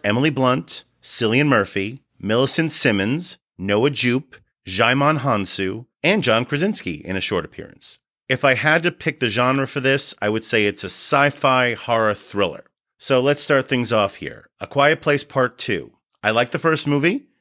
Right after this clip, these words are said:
and I like the second movie. A Quiet Place Part Two is that rare genre sequel which doesn't fall into either of the most common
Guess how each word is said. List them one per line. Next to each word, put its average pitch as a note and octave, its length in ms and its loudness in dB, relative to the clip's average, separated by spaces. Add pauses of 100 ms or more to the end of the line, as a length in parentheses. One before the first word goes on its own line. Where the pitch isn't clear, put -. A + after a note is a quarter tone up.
(280)
and G2+ 120 0
I A2 80 4
like A2+ 180 0
the F3 80 -2
second A3 300 2
movie. F2 340 -2 (240)
A A2 80 -4
Quiet D#3 380 0
Place D#3 240 0
Part - 400 -2
Two G#2 440 0 (300)
is A2 160 -2
that G#2 240 2
rare B2 540 2
genre A#2+ 420 0
sequel F#2 640 -4 (340)
which G#2+ 200 -4
doesn't C#3 240 2
fall C3+ 320 2
into A2+ 200 -6
either C#3+ 240 0
of C3 80 2
the G#2+ 60 -8
most G#2+ 320 -2
common C#3+ 560 2